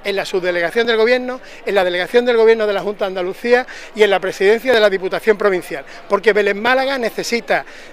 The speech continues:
<clears throat> colaboración institucional con otras administraciones para ver de qué manera están todos los temas que tenemos pendientes, todas las grandes obras y todas las grandes infraestructuras que necesitamos, que sin duda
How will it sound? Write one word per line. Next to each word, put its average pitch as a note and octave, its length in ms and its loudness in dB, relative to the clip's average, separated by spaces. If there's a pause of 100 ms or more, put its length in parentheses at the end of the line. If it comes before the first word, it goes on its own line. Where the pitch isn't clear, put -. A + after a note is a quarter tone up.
(100)
<clears throat> A#3+ 440 0 (200)
colaboración G3+ 880 2 (300)
institucional A3 800 0
con G3+ 200 -2
otras A#3+ 300 2
administraciones G#3+ 680 2 (280)
para F#3 200 4
ver C4 180 4
de A#3+ 120 4
qué B3+ 100 2
manera A#3+ 300 0
están G3 460 0
todos B3+ 340 6
los F#3 140 -2
temas G#3 360 2
que - 140 -12
tenemos G3+ 320 -6
pendientes, F#3+ 640 -2 (300)
todas B3 280 6
las F#3+ 180 -2
grandes A3 380 0
obras G3+ 420 4 (200)
y F#3+ 80 -8
todas C#4 240 4
las A#3+ 100 2
grandes G#3+ 320 0
infraestructuras F#3+ 800 -2
que - 140 -10
necesitamos, E3+ 720 0 (400)
que F#3+ 120 -2
sin F#3 240 -6
duda A#3 380 2